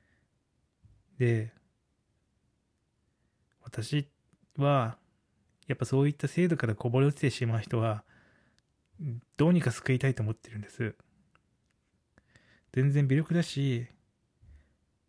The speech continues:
何か大きなことができるわけじゃないし、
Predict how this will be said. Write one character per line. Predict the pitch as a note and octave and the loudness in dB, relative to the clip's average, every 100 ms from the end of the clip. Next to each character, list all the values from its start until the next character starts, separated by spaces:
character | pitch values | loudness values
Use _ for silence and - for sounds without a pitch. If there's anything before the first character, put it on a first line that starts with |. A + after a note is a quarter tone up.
| _ _ | _ _
何 | C3 D3+ E3+ | 0 2 4
か | - | 2
大 | F3+ | 0
き | |
な | C#3 | 0
こ | - | 0
と | B2 | -2
が | G#2+ | 0
で | A2+ | -2
き | A2 | 0
る | D#3+ | 0
わ | C#3+ | 0
け | |
じ | - | -2
ゃ | G#2 | -2
な | A2+ | 0
い | |
し、 | G#2+ - G#2+ G#2 | -2 -2 -2 -4